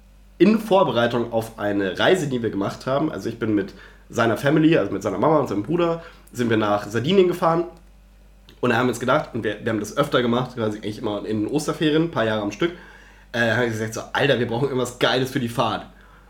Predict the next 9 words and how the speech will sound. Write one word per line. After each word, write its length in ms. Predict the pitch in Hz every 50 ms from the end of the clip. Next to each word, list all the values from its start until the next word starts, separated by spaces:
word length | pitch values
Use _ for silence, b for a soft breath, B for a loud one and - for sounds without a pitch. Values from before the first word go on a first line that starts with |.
| b b
Und 80 | 120 120
dann 80 | 120
haben 80 | 131 147
wir 60 | 139
uns 100 | 123 -
halt 240 | 135 120 113 - -
beide 580 | 131 139 156 151 127 110 110 110 120 156 160 B B B B B B -
den 500 | 110 123 120 120 113 104 101 - - - -
Eimer, 640 | - 120 147 185 196 147 117 117 123 156 185 220 214